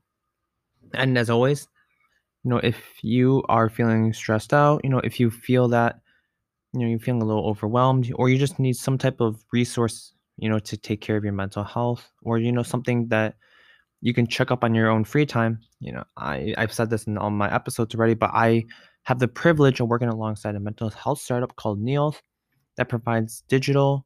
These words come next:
mental health care plans. And as an intern and part of their student ambassador group, I'm able to provide students, you know, with a free trial access. And, you know,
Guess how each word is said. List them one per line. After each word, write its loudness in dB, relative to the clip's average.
mental 0
health -2
care 0
plans. -12
And -6
as -2
an -4
intern 0
and 2
part 2
of 2
their 2
student -2
ambassador -2
group, 0
I'm 0
able 0
to -6
provide 2
students, -2
you -4
know, 0
with 0
a -2
free -6
trial 0
access. -6
And, 2
you 4
know, 4